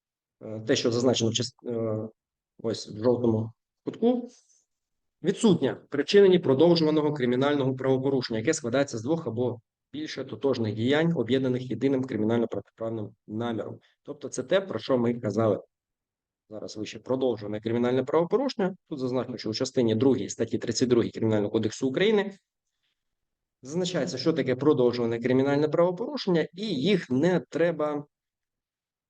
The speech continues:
плутати, тому що продовжуване кримінальне правопорушення, хоч і складається з, там, певної кількості однакових подібних дій,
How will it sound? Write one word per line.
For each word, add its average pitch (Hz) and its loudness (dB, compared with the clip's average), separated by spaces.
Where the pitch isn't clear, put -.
плутати, 143 -4
тому 135 -8
що 117 -10
продовжуване 117 0
кримінальне 113 -2
правопорушення, 113 0
хоч 127 -6
і 123 -4
складається 104 -2
з, 98 -2
там, 95 -16
певної 113 0
кількості 117 -2
однакових 113 0
подібних 127 0
дій, 120 4